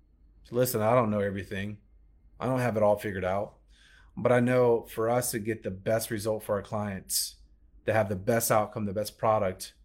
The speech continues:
I think we need to have X, Y, Z in place. We need to confront X, Y, Z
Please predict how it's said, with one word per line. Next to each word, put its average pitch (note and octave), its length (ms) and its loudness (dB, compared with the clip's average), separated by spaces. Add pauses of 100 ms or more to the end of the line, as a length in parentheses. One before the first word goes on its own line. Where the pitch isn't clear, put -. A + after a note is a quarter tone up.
(560)
I A2 160 0
think A2 260 -4
we A2 80 -4
need G#2 120 -2
to G2 80 -2
have G2 440 -4
X, - 240 -8
Y, G2 300 -4
Z G2 380 -6
in F#2+ 100 -10
place. G2 600 -4 (460)
We G#2 140 -2
need G#2+ 200 -4
to A2+ 80 -4
confront G#2 480 -4
X, G2+ 240 -8
Y, G2 180 -2
Z G2 360 -8